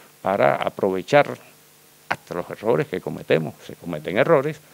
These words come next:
pero aprovechar cualquier error para utilizarlo en función de una política de desestabilización ya explícitamente dirigida a, por algunos sectores de la derecha nicaragüense, a pedir la renuncia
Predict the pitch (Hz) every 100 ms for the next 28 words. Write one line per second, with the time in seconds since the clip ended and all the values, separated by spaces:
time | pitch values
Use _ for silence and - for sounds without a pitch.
0 | - - - 98 87 87 87 85 87 87
1 | 135 - - 87 90 92 92 101 107 165
2 | - - 95 101 - 120 117 - 101 127
3 | 131 104 92 90 92 85 95 90 87 104
4 | 92 82 87 87 92 123 - 143 151 160
5 | 170 135 143 175 190 - - - - -
6 | 113 151 - 160 165 - 170 170 139 143
7 | 156 151 135 110 120 165 175 147 107 110
8 | 117 156 147 120 - - 98 95 85 95
9 | 107 - 143 - 160 156 95 - - -
10 | - 82 87 90 104 131 139 143 139 170
11 | 190 - - - - - - 101 117 127
12 | 101 92 101 120 151 139